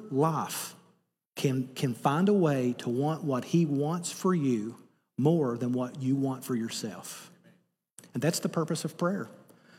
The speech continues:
That's the purpose of the appeal, is God giving us the grace to be able to glorify him regardless of our circumstances, our limitations. God opens a grace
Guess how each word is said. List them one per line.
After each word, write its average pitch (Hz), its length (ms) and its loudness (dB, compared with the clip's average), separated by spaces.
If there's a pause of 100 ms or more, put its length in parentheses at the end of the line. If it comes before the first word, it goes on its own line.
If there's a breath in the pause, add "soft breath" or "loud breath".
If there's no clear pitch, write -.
That's 131 180 -2
the - 100 -4
purpose 156 400 0
of 156 100 4
the 165 140 4
appeal, 165 480 2 (400 loud breath)
is 127 140 2
God 135 280 2
giving 151 300 4
us 175 160 2
the 190 80 0
grace 123 760 -2 (840)
to - 80 -2
be 131 120 2
able 135 140 2
to 131 80 -2
glorify 131 460 0
him 123 180 -2
regardless 131 460 -2
of 127 100 -6
our 120 100 -4
circumstances, 131 880 -8 (120)
our 127 140 -2
limitations. 127 760 -4 (420 soft breath)
God 139 220 0
opens 147 320 2
a 170 60 0
grace 117 520 -6